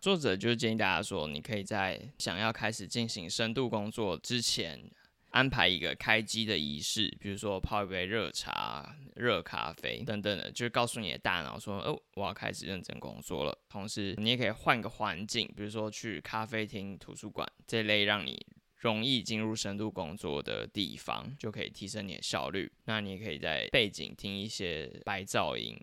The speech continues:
或者是没有歌词的音乐，提升你的工作效率。这些都是很好增加你深度工作效果的方法。然后分享一个很有名，我自己最近也觉得超级实用的，就是番茄钟工作法。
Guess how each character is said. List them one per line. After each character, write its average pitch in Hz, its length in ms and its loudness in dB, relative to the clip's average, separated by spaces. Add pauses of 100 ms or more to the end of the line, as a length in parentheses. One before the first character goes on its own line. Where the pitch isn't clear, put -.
(120)
或 - 120 -6
者 92 40 -6
是 85 240 -8
没 104 100 -2
有 90 60 0
歌 98 220 -2
词 - 260 -4
的 50 140 -6
音 80 180 -4
乐， 90 220 -6
提 - 160 -10
升 98 180 -6
你 73 120 -6
的 55 80 -8
工 90 200 -6
作 90 160 -2
效 - 260 -2
率。 71 180 -4
这 - 100 -4
些 131 220 4
都 120 100 2
是 117 160 -2
很 80 220 -8
好 - 320 -2 (260)
增 120 180 -2
加 104 220 2
你 87 160 -4
深 - 340 -2
度 104 140 0
工 90 240 -4
作 85 220 -2
效 78 180 0
果 - 180 -8
的 - 160 -8
方 82 280 -8
法。 - 160 -10 (380)
然 117 120 0
后 131 100 6
分 147 160 6
享 107 220 6
一 - 20 2
个 78 140 4
很 110 160 4
有 120 180 8
名， 50 420 -4
我 120 120 6
自 127 140 6
己 151 80 10
最 131 180 8
近 120 160 6
也 92 100 2
觉 87 160 -2
得 76 80 0
超 98 200 -2
级 87 160 -6
实 - 220 -4
用 69 200 0
的， - 220 -8 (420)
就 117 140 -2
是 110 200 2
番 117 300 4
茄 73 240 -2
钟 76 300 -8
工 80 240 -6
作 85 240 -6
法。 - 120 -8